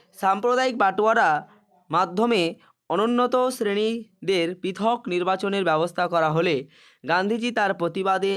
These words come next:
আমরণ অনশন শুরু করেন। তাহলে সঠিক ব্যাখ্যা হবে ব্যাখ্যা নাম্বার টু, হিন্দু সম্প্রদায়ের মধ্যে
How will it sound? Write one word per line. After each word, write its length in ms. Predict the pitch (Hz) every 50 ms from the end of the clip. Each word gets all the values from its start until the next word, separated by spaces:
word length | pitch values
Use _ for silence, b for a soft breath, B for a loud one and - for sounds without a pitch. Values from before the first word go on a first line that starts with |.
| - _ -
আমরণ 420 | - 151 160 165 180 180 185 185 185
অনশন 460 | - 156 156 156 160 156 - 175 170 175
শুরু 240 | 165 - - 147 147 135
করেন। 300 | 143 147 151 147 123 107 - - _ _ _ _ _ _ _ -
তাহলে 200 | 165 175 180 180 170
সঠিক 340 | - - 190 190 226 240 220 180
ব্যাখ্যা 280 | 175 175 170 - 185 175 175
হবে 160 | 180 165 202 175
ব্যাখ্যা 300 | 156 143 143 - - 160
নাম্বার 300 | 151 151 147 143 139 131 - _
টু, 120 | - 180 196 208 269 - B B B B B B -
হিন্দু 260 | 175 180 202 208 226 233
সম্প্রদায়ের 600 | - - 185 170 170 165 165 160 160 160 151 147
মধ্যে 360 | 143 143 139 135 156 180 196